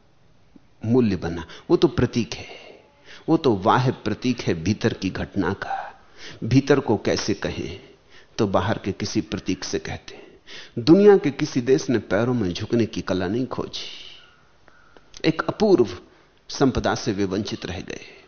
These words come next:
पश्चिम में कोई किसी के पैर छूने को राजी नहीं, ख्याल भी नहीं उठता, बात ही गलत मालूम पड़ती,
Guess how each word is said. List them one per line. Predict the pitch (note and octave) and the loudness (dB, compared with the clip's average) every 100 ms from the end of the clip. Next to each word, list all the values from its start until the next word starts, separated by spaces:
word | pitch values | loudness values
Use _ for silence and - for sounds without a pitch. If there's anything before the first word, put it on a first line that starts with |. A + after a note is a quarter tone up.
| _ _ _ _ _ _ _ _ _ _ _ _ - _ - _ - | _ _ _ _ _ _ _ _ _ _ _ _ -20 _ -20 _ -4
पश्चिम | - - - D#3 | -2 0 2 4
में | A2+ | 4
कोई | A2 A#2+ | 4 2
किसी | - G#2 B2 | 2 -4 -6
के | - | -6
पैर | - G2+ A2 - | -6 -2 -2 -4
छूने | - - G#2+ G2 | -6 0 2 2
को | - F2 - - _ _ - - - - - - - - _ _ _ _ _ _ _ - | 0 -8 -10 -20 _ _ -20 -20 -20 -20 -20 -20 -20 -20 _ _ _ _ _ _ _ -6
राजी | F#2+ F#2+ - G#2+ | -2 -2 -2 -2
नहीं, | F2 - - - | -2 -8 -18 -10
ख्याल | - C3+ G2+ | -4 0 2
भी | G#2+ | 4
नहीं | A2+ A2 | 4 4
उठता, | F2+ - F2+ | 0 -2 -4
बात | D#2 G2+ G2+ | -2 -2 0
ही | B2+ | 2
गलत | A2 G#2 G#2+ | 2 2 2
मालूम | F#2 G2 D2+ | 0 0 -4
पड़ती, | - - - | -6 -8 -12